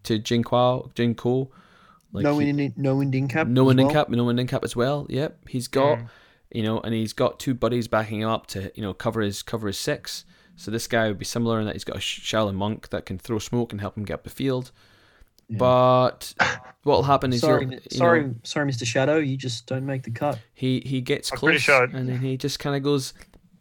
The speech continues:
Speaker 1: "Pew, pew, pew, pew," and then nothing happens,
Speaker 3: Yeah.
Speaker 1: and you're like, "Ah, why didn't you die? Ah, fuck. Uh, okay, I'll just try and slice you in close combat. Oh, cool, I killed something." I don't know, thirty-nine, thirty-nine points?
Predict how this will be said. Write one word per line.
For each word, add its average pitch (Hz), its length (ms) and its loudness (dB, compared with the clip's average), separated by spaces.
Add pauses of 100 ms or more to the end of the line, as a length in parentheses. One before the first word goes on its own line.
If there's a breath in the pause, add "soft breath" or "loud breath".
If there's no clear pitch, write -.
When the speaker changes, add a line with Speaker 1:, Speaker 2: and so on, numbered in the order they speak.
(180)
Speaker 1:
"Pew, 196 540 2
pew, 370 120 4
pew, 330 160 4
pew," 254 560 2
and 120 160 0
then 113 200 0
nothing 113 240 -2
happens, 117 360 2
Speaker 3:
Yeah. 101 60 -4
Speaker 1:
and 113 100 -4
you're 113 80 2
like, 117 160 4
"Ah, 117 340 6
why 113 120 2
didn't 117 140 0
you 110 60 -4
die? 101 500 -2
Ah, - 720 -10
fuck. - 280 -18 (480 soft breath)
Uh, 110 240 2
okay, 117 160 0
I'll 120 100 8
just 123 140 -4
try 127 120 0
and 110 80 0
slice 120 260 2
you - 40 2
in 113 60 0
close 117 180 -2
combat. 110 420 -2 (100)
Oh, 110 680 0 (420 soft breath)
cool, 107 600 2
I 104 60 -10
killed 123 240 2
something." 85 380 -6 (500 soft breath)
I 143 100 4
don't 147 120 2
know, 117 180 4
thirty-nine, 131 380 0
thirty-nine 135 460 -2
points? 143 380 -4